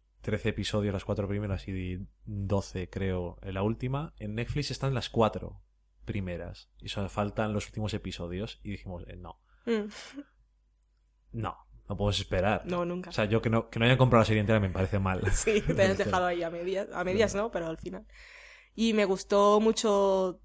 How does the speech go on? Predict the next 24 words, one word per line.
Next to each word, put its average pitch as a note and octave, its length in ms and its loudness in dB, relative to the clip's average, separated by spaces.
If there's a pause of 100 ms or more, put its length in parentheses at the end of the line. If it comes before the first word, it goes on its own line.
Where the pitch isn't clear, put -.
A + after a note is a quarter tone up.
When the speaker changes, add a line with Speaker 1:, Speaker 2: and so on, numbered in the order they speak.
Speaker 2:
no, D#4 500 -4
no B3 140 2
sé, D4+ 200 2
me A3+ 80 0
gustó G3+ 240 0
mucho A3 300 0
toda A3 200 8
la G#3 60 4
historia G#3 280 4
que F#3+ 120 2
cuenta, C4 360 2
me B3 100 2
gustó G#3 180 0
la G3 120 2
resolución, A3 840 -2
tiene A3+ 200 4
la B3 100 4
mejor G#3+ 220 0
declaración G3+ 520 0
de G3+ 60 0
amor G3+ 180 0
de G3+ 80 0
la G3 80 0
historia F#3 840 0